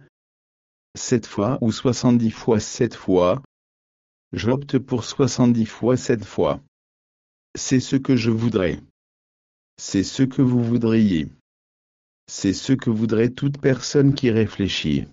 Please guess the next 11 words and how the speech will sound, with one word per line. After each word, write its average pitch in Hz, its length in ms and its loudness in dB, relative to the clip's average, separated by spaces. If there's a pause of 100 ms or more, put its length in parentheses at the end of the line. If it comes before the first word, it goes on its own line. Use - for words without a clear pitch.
(920)
Eh 104 100 0
bien, 95 420 -2 (340)
mes 98 180 0
frères, 90 640 0 (400)
nos 113 260 4
frères 85 680 0
et 110 80 2
sœurs 104 360 2
en 98 140 0
Christ - 560 -4
méritent 107 560 0